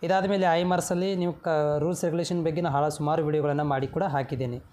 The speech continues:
ಫೀಸ್ ಪೇಮೆಂಟನ್ನು ಕಾಲೇಜ್ ಥ್ರೂನೇ ಮಾಡಬೇಕು, ಪೇಮೆಂಟನ್ನು ಆನ್‌ಲೈನ್ ಮುಖಾಂತರನೇ ಮಾಡಬೇಕು ಅಂತ ಹೇಳಿದ್ದಾರೆ.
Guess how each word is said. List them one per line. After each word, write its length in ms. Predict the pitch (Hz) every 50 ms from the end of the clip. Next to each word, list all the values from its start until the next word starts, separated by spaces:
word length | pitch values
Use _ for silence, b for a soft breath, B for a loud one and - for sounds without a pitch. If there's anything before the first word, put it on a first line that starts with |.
| b b b b b b
ಫೀಸ್ 280 | - 208 226 240 202 185
ಪೇಮೆಂಟನ್ನು 480 | - 214 202 202 202 202 196 196 208
ಕಾಲೇಜ್ 320 | 202 - 175 170 180 180 -
ಥ್ರೂನೇ 240 | 185 175 180 180 175
ಮಾಡಬೇಕು, 480 | 175 170 165 151 160 156 - 208 226
ಪೇಮೆಂಟನ್ನು 560 | 226 - 185 170 170 170 175 175 - 180 190
ಆನ್‌ಲೈನ್ 320 | 180 160 151 156 165 170 165
ಮುಖಾಂತರನೇ 460 | 160 - 165 156 147 156 - 160 160
ಮಾಡಬೇಕು 420 | 156 147 147 147 135 147 147 -
ಅಂತ 120 | 156 151 147
ಹೇಳಿದ್ದಾರೆ. 680 | 139 143 143 131 135 139 170 226 254 - - - -